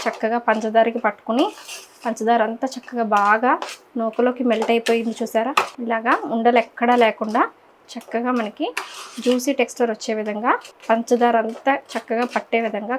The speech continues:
కలిపేసుకోవాలి. ఉండలు అస్సలు ఉండనివ్వకండి, ఉండలు ఉంటే కనుక అస్సలు బాగోదు, మనకి బర్ఫీ అన్నది కరెక్ట్గా రాదనమాట. ఉండలు తగిలితే అస్సలు బాగోదండి బర్ఫీకి. So చూసారు కదా,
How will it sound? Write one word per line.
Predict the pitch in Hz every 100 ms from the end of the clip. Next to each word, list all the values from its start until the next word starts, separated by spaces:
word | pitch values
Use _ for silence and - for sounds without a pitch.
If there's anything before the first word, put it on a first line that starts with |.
| 254
కలిపేసుకోవాలి. | 202 208 - - 202 202 247 523 - - - 254
ఉండలు | 247 262 262
అస్సలు | - 262 269
ఉండనివ్వకండి, | 254 226 220 220 202 254 370 -
ఉండలు | 233 240 240 226
ఉంటే | 233 233
కనుక | 226 220 311
అస్సలు | - 240 226 220
బాగోదు, | 196 214 208 220 320 - -
మనకి | 220 226 214
బర్ఫీ | 226 - 254 233
అన్నది | 220 277 311 320 - _ -
కరెక్ట్గా | - - 262 254 220
రాదనమాట. | 208 220 214 202 202 226 339 - 220
ఉండలు | 240 247
తగిలితే | 214 214 233 240
అస్సలు | - 262 233 220
బాగోదండి | 202 208 202 202 202
బర్ఫీకి. | 196 - 202 254 523 -
So | 240 220
చూసారు | 226 220 233 226
కదా, | 254